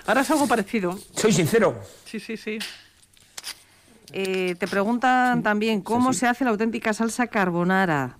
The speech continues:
Speaker 3: te plantea Raquel. Pues sin nata, ¿no? Eso sí que sabemos, Unai.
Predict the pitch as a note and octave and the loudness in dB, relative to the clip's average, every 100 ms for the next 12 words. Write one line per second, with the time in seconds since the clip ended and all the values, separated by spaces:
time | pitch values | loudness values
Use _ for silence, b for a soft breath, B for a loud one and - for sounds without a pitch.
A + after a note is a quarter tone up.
0 | - - D#3 D3+ D#3 D3+ E3 D#3 C#3 E3+ | -14 -8 -8 -4 -4 -2 -2 -2 -2 -2
1 | C#3+ A#2 b b b b b b _ G#3 | -2 -6 b b b b b b _ -2
2 | F#3 A3 C#4 A#3+ F3+ C#4 D4+ C4 A#3+ G#3+ | 2 2 2 2 2 2 2 0 -2 0
3 | G#3 C4 E3+ E3 D#3 C#3+ | 0 2 0 -2 -2 -4